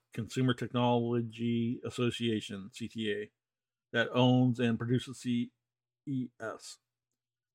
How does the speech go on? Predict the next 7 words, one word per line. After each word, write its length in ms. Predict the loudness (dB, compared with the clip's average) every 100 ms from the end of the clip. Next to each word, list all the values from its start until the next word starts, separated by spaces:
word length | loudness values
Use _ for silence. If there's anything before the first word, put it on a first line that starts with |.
| _ _ _ _ _ _
The 60 | -4
same 320 | 4 6 8
enthusiasm 800 | 8 10 8 8 6 6 4 4
was 120 | 2
shared 520 | 2 8 10 10 8
by 320 | 4 4 2 -4 _
or-, 220 | 4 4